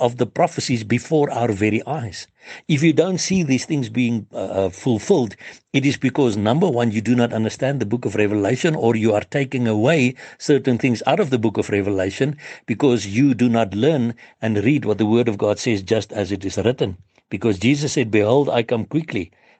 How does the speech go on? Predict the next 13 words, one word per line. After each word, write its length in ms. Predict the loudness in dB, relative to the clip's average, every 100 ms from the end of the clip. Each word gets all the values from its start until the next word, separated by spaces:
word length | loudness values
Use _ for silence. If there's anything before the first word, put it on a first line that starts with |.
| _
Blessed 600 | -4 2 4 4 0 -4
is 220 | -4 -4
he 420 | -2 0 0 -2 -10 _ -20 -6
that 200 | -4 -2
keepeth 360 | -4 0 0
the 120 | 0 -2
sayings 360 | 2 2 0
of 120 | -2
the 80 | -2
prophecy 460 | 0 0 -2 -2 -2
of 180 | 0 0
this 180 | 0
book." 300 | 0 -2 -4